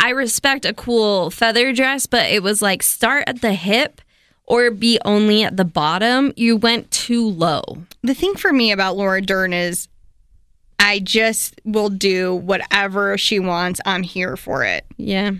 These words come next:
Speaker 2: I will also love to <laughs> talk about Lakeith Stanfield. He wore a
Speaker 1: Uh-huh.
Speaker 2: jumpsuit.
Speaker 1: Yeah.
Speaker 2: Like a,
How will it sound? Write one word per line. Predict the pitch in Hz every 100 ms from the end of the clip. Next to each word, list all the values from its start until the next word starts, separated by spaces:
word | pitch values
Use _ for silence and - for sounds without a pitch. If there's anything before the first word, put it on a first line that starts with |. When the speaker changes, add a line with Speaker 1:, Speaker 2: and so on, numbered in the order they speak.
| - - _ -
Speaker 2:
I | - 220
will | 214 233 240
also | - 202 208 285 269
love | 254 220 -
to | 240
<laughs> | 226 220 - -
talk | 285 214
about | 233 208 202 196 -
Lakeith | 247 226 233 220 240 339 -
Stanfield. | - - 269 240 262 339 403 427 -
He | 202
wore | 277 269
a | 240
Speaker 1:
Uh-huh. |
Speaker 2:
jumpsuit. | 208 226 233 - 349 403 415 - _ -
Speaker 1:
Yeah. | 202 220 233
Speaker 2:
Like | 254 262
a, | 269 262 247 233